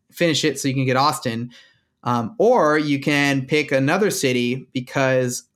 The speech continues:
when you start Austin, the more modes that you've beaten on the first try, uh, that'll boost your jackpot. So there's kinda, like, those little rules that I kinda put in, um, to kinda help make it interesting. And so you're not just, you know, grinding modes to get to the wizard mode. There's actually,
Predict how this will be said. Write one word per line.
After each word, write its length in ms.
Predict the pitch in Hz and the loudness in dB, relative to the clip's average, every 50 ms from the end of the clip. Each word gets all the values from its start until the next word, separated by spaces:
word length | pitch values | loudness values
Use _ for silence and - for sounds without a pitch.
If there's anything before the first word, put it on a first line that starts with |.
| _ _ | _ _
when 160 | - 135 135 | -4 -2 0
you 80 | 131 131 | 0 -2
start 260 | 131 - 151 139 127 | 0 0 0 2 4
Austin, 440 | 131 139 151 151 - - 135 123 123 | 2 2 2 0 -2 -2 -2 0 0
the 80 | 127 | 0
more 260 | 123 127 131 135 139 | 0 0 0 0 0
modes 500 | 135 127 127 131 131 135 151 147 139 - | 0 2 2 2 2 2 0 -2 -6 -4
that 140 | - 135 117 | -4 -2 0
you've 420 | 117 120 120 120 120 120 123 135 131 | 0 0 0 -2 -2 -4 -8 -8 -6
beaten 380 | 135 131 139 - 139 143 143 | -6 -6 -4 -4 -4 -2 -2
on 240 | - - 131 127 123 | -2 -2 -2 0 0
the 60 | 120 | -2
first 340 | 120 - 135 131 127 127 - | -2 -2 -2 -2 -2 -4 -8
try, 520 | - - 127 120 120 123 127 143 175 170 - _ _ _ _ _ _ _ _ _ _ _ | -6 -2 -2 0 2 2 0 0 -2 -4 -8 _ _ _ _ _ _ _ _ _ _ _
uh, 180 | - 123 123 117 | -4 -2 0 0
that'll 360 | 120 127 127 123 123 131 135 - _ | 0 0 0 0 -2 -6 -10 -8 _
boost 260 | - 131 123 123 - | -4 -2 -2 -4 -6
your 80 | 123 123 | -4 -2
jackpot. 480 | 120 120 127 - - 113 107 110 - | -2 -2 -2 -2 -2 -4 -4 -4 -2
So 100 | - 151 | -2 0
there's 180 | 156 165 156 - | 0 2 0 0
kinda, 220 | - - 175 165 | 0 0 0 2
like, 200 | 156 151 143 135 135 | 2 2 0 0 0
those 220 | 143 143 147 147 | 0 0 0 0
little 140 | 151 135 127 | 0 0 0
rules 340 | 131 131 127 131 131 127 127 | 0 2 2 0 0 0 0
that 80 | 123 | -2
I 100 | 120 117 | -2 -4
kinda 220 | 117 - 123 117 120 | -4 -4 -4 -4 -4
put 180 | - 127 120 | -4 -4 -2
in, 240 | 117 117 113 117 120 - - - - _ _ _ - | -2 -2 -4 -6 -8 -12 -18 -20 -20 _ _ _ -6
um, 360 | 127 120 117 117 117 120 123 - - | -4 -4 -2 -4 -4 -8 -10 -14 -18
to 80 | - - | -14 -8
kinda 180 | - 123 120 | -4 -4 -4
help 360 | 117 117 123 120 117 117 - - _ _ _ _ _ _ _ | -2 -2 -2 -2 -2 -6 -12 -20 _ _ _ _ _ _ _
make 220 | 135 139 139 127 | -2 -2 0 0
it 60 | 131 | 0
interesting. 600 | 135 139 131 131 139 123 123 127 - 131 123 123 123 | 0 0 0 0 0 0 -2 -2 -4 -2 -2 0 -2
And 120 | 123 117 | -2 -2
so 80 | - 127 | -2 -2
you're 120 | 123 123 | 0 0
not 200 | 127 123 123 120 | 0 0 0 -2
just, 240 | - 123 120 120 - _ _ - _ _ _ _ _ _ _ _ - | -2 -4 -4 -6 -8 _ _ -20 _ _ _ _ _ _ _ _ -10
you 80 | 135 120 | -8 -8
know, 40 | 120 | -6
grinding 420 | 127 143 143 143 143 135 139 135 | -2 -2 0 0 2 2 0 2
modes 260 | 135 131 131 127 123 - | 2 2 0 0 -2 -4
to 80 | - | -4
get 120 | 123 127 123 | -4 -4 -4
to 60 | - | -4
the 60 | 123 | -2
wizard 200 | 123 127 123 123 | -2 -2 -2 -2
mode. 200 | 123 120 117 117 | -4 -4 -4 -4
There's 140 | 127 123 123 | -6 -4 -2
actually, 540 | 131 127 127 127 - 131 127 123 120 120 | -2 -2 -2 -4 -4 -4 -2 -2 -2 -4